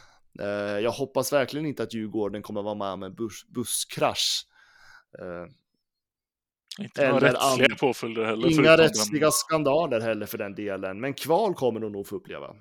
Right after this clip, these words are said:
Speaker 2: Ja, det är i och för sig inkommit en anmälan väl, internt?
Speaker 1: Ja, men det har väl att göra med arbetsmiljön, va?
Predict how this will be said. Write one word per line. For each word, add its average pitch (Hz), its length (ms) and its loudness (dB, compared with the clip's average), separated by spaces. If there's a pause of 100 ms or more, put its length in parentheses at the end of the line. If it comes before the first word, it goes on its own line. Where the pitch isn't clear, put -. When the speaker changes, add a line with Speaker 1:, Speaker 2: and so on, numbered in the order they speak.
(840)
Speaker 2:
Ja, 139 340 -2
det 147 60 2
är 190 80 6
i - 20 6
och - 40 2
för - 80 -6
sig 131 140 2
inkommit 120 360 -8
en 135 60 -2
anmälan 113 680 -6
väl, - 200 -6 (520)
internt? - 480 -6 (880)
Speaker 1:
Ja, 165 300 4
men 175 140 0
det 170 80 6
har 170 240 4
väl 156 140 2
att 156 60 2
göra 139 220 4
med 123 120 2
arbetsmiljön, 117 600 -4
va? - 200 -10